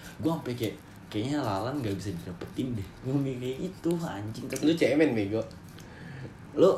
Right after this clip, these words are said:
Speaker 1: lu bilang gitu karena lu nggak bu-, nggak punya temen yang, orang yang ngerasain itu juga, anjing.
Speaker 2: Lu cemen.
Speaker 1: Sumpah, gue se-, sesakit itu, gue kayak,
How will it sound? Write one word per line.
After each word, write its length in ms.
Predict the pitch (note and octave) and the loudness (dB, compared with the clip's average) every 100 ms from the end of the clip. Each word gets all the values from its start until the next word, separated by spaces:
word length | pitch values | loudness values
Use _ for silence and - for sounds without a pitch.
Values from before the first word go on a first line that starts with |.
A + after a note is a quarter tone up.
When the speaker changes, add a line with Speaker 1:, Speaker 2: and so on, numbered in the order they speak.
| - | 6
Speaker 1:
lu 160 | C#3+ E3+ | 10 12
bilang 260 | F3 D3 | 12 10
gitu 220 | C3 C#3+ F3+ | 8 6 6
karena 340 | C#3+ A#2 B2+ | 6 6 6
lu 140 | D#3 | 8
nggak 100 | F3+ D#3 | 8 6
bu-, 220 | C3 C3+ | 4 2
nggak 180 | B2+ B2 | 4 4
punya 180 | C#3 C3 | 4 4
temen 220 | C3 C3 | 2 2
yang, 140 | B2+ - | 0 4
orang 260 | B2+ B2+ | 4 6
yang 160 | C3 B2+ | 2 0
ngerasain 320 | A2+ A#2 B2+ | 0 0 4
itu 220 | B2+ B2 | 4 6
juga, 160 | D3 - | 6 4
anjing. 340 | G2+ G#2+ C#3 - - - | 2 0 0 -2 -8 2
Speaker 2:
Lu 140 | C#4 F4+ | 10 12
cemen. 640 | F#4 F4 E3 C#3+ G#3+ F#3 D3+ - - | 12 8 8 6 2 2 -2 -8 -14
Speaker 1:
Sumpah, 500 | - A#3+ A#3+ F3 A3+ | 0 4 4 6 4
gue 140 | F3+ B3 | 8 8
se-, 260 | A#3 A3 - | 8 2 -2
sesakit 540 | - F3+ F3 F3+ F#3 | 0 2 4 2 4
itu, 300 | G3 G#3 G3+ | 2 4 6
gue 140 | D3 D#3+ | 6 6
kayak, 160 | D#3+ | 2